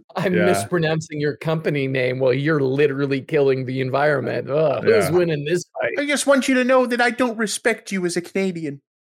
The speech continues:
Speaker 2: I don't respect you, Nestle. That's right. We're gonna, I'm gonna block the road with my body. Oh, no, a truck. Um,
Speaker 3: Yeah, that's classic Canadian protesting right there.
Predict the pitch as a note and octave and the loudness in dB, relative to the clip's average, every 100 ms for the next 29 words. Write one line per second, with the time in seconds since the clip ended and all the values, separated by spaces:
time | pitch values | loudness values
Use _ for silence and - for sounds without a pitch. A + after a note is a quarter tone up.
0 | - C4+ D4 D4 A#3 - - - B3 C4 | 0 4 4 4 2 0 -4 0 0 0
1 | D#3+ C#3 A#2+ A#2 A#2+ C#3 C3 - D3 D#3 | 0 2 2 -2 -2 -2 -2 -2 0 2
2 | F3 F#3 _ _ _ D4 D4+ D4 A#3 G#3 | 0 -6 _ _ _ 2 2 2 2 4
3 | E3+ C#3 - D#3+ D4+ D#4+ C#4 E3+ - A3+ | 4 2 2 2 4 4 2 2 0 0
4 | C#4+ G3 - D#3 G#3 B3 B3 - A3+ G3+ | 2 2 2 2 4 2 -2 0 2 4
5 | F3 D3 B2 A2 C3+ C3+ C3+ C3 G2+ C3 | 6 6 4 2 0 -2 -2 0 2 2
6 | D3 B2+ A2 - D#4+ F4+ F4+ C#4+ - D4+ | 2 2 2 4 4 6 8 6 4 2
7 | C4+ - - - D#3+ D#3 D3+ C#3+ F2+ E2+ | 2 0 -2 0 0 0 0 0 -4 -8
8 | F2+ F#2 - F#2 F2+ F2+ F2 - F#2 F2+ | -10 -12 -8 -4 -4 -6 -12 -10 -8 -8
9 | F#2 F2+ F2+ F#2 F#2 F#2 F2+ - F#2+ F#2+ | -8 -10 -8 -10 -8 -8 -8 -8 -8 -8
10 | F2+ F#2 F2+ F2 | -8 -8 -8 -10